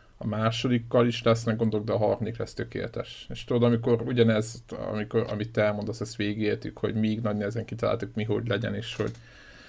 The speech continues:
a kertet is összeraktuk, tehát, hogy most már ilyen élhető lett minden, meg így szerethető, akkor így, így eléggé nehéz erre a <laughs> következtetésre gondolni, hogy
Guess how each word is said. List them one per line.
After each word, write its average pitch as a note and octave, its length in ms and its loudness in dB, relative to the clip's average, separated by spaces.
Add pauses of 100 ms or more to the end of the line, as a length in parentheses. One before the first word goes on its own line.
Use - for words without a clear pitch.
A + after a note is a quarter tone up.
(460)
a A2+ 260 -4
kertet A2+ 440 4
is A2 180 -6
összeraktuk, A2+ 680 -2
tehát, - 180 -4
hogy - 120 -6
most A2 240 -8
már G#2+ 180 -4
ilyen G#2 240 -2
élhető G#2 680 -2 (360)
lett G2 300 -6
minden, G#2+ 360 -2
meg G2+ 140 -6
így G2 80 -6
szerethető, A#2 540 0
akkor A#2 240 -2
így, G#2+ 240 -4
így A2 200 -4
eléggé G#2 400 0
nehéz G#2 500 -4 (260)
erre G#2+ 480 -8
a G#2+ 180 -2 (460)
<laughs> - 500 4
következtetésre A#2+ 760 6
gondolni, A#2+ 380 2
hogy A#2 140 4